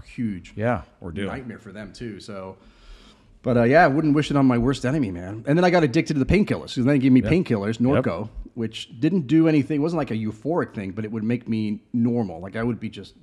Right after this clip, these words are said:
Speaker 1: down,
Speaker 2: Yes.
Speaker 1: no energy. I'd pop this pill every six hours, and I'd be normal.
Speaker 2: Yep.
Speaker 1: And then I couldn't wean off. I mean, it's, it's, uh, it's, uh, it's, it's, it's like heroin. It's
Speaker 2: Yeah.
Speaker 1: like, it's, uh, it's, um, uh, what's the word called? It's, um, oh, what's the pandem-, the epidemic we have on this thing? It's, uh, opioid. It's an
Speaker 2: Op-,
Speaker 1: opioid.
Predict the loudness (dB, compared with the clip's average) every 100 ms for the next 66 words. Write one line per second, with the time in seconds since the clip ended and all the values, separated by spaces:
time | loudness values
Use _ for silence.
0 | -20 -12 -12 -4 -2 -2 -4 -4 -6 -8
1 | -10 -12 -12 -12 -8 -8 -10 -12 -8 -8
2 | -8 -12 -14 -16 -14 -12 -10 -10 -10 -10
3 | -8 -2 2 4 2 0 -16 -4 -2 -2
4 | -14 _ _ _ _ _ _ -6 -4 -2
5 | -6 -6 -2 -2 -4 -6 -6 -6 -8 -10
6 | -10 -12 -10 -10 -12 -12 -14 -12 -12 -14
7 | -14 -18 -16 -20 -18 -20 -20 -20 -16 -16
8 | -16 -8 -6 -6 -10 -12 -4 -4 -4 -12
9 | -12 -10 -10 -12 -16 -16 -14 -14 -14 -16
10 | -20 _ -20 -20 -20 -20 -18 -18 -18 -16
11 | -16 -16 -16 -16 -14 -16 -20 _ _ _
12 | _ _ _ _ _ _ _ _ _ _
13 | -20 -16 -14 -14 -16 -16 -14 -14 -14 -16
14 | -18 -16 -12 -12 -12 -16 -14 -16 -14 -14
15 | -14 -16 -12 -2 -2 -2 -2 2 4 6
16 | 4 2